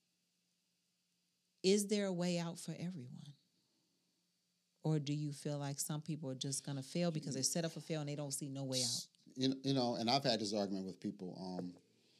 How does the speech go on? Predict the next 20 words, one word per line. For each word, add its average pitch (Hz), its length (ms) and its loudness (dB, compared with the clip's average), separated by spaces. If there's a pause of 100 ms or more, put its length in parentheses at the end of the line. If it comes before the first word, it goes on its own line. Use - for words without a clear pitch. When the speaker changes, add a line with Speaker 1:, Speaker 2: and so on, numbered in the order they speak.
(560)
Speaker 2:
because 101 460 2
most 135 280 2
folks, 113 300 -2
and 101 80 -4
especially 123 360 0
white 104 240 0
folks, 98 320 -6 (300)
they 110 80 2
wanna 113 160 2
tell 113 180 0
you 107 100 2
that 92 300 0
your 113 380 2
choice 107 560 0 (400)
and 95 160 -4
decisions 117 460 4
that 107 260 2
you 131 120 2
make, 92 340 -2 (200)
Speaker 1:
Mm-hmm. 139 340 -4